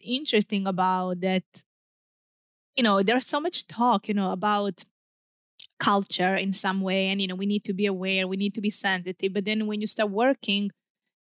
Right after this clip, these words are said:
I feel very often, and it is hard, it's just hard for,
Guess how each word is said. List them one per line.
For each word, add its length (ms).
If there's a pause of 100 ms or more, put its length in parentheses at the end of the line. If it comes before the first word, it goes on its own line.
(120)
I 180
feel 560 (280)
very 280
often, 640 (580)
and 160
it 140
is 160
hard, 360
it's 140
just 160
hard 300
for, 180